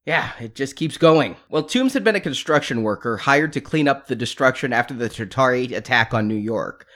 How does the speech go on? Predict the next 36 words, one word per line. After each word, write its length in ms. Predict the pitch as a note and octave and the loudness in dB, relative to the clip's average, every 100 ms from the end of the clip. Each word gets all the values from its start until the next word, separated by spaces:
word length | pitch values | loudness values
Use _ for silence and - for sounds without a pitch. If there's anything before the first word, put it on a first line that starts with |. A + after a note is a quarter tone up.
| _ | _
But 80 | B2+ | 0
when 160 | D3 | 4
the 60 | C#3+ | 4
government 440 | C#3 F#3 G3+ G3 | 4 2 2 0
Department 500 | D#3 - E3+ F3 F#3 | -2 -2 0 2 2
of 200 | C3 B2 | 0 0
Damage 400 | C#3 C#3+ F3 E3 | 4 4 4 -2
Control 420 | - C#3+ D#3+ C#3+ D3 | -2 -2 0 0 2
takes 300 | D#3 D#3+ F3 | 2 2 4
over 220 | F#3 D#3+ | 4 4
that 200 | B2+ G2 | 4 2
job, 420 | A#2 G#2+ A2+ B2 - - - | 0 2 0 -2 -18 -20 0
Toomes 320 | G#3 A3+ A#3 | 4 4 4
and 140 | G#3+ G#3 | 2 2
his 100 | - | -2
crew 280 | - C#3+ D3 | 0 2 0
decide 400 | B2+ D3 D3 C#3+ | 0 2 2 2
to 60 | |
keep 260 | - D3+ C#3+ | -6 -4 -4
some 220 | - C#3 | -2 0
of 60 | C#3+ | 2
their 120 | C3+ | 0
found 320 | - B2+ C3+ | 2 2 2
Chitauri 500 | C#3+ B2+ C#3 C#3 C#3+ | -2 -4 -2 0 2
items 460 | C#3+ C#3+ A2+ A2+ - _ _ | 4 2 -2 -8 -14 _ _
and 120 | A#2+ | -10
become 340 | A#2+ - C#3+ A#2+ | -8 -2 -2 -2
small-time 840 | - D3 D#3 F#3 - D3 C#3 C#3+ | -8 -6 -2 -2 0 0 2 0
high-tech 600 | C3 C3+ D3+ D3+ G#2+ A2 | 0 0 -2 -4 -6 -6
weapons 420 | A#2 B2 A#2+ G2+ F2+ | -4 -4 -4 -8 -10
dealers. 580 | F2 D#2 A1+ - - - _ - | -14 -14 -16 -18 -20 -20 _ -2
They've 140 | D#3+ | 0
continued 440 | E3 - A3 A3 | 0 0 2 2
this 180 | G3 F#3+ | 2 0
for 120 | - | 0
years, 520 | D#3 F#3 G3 B2+ B2 | 0 4 6 6 2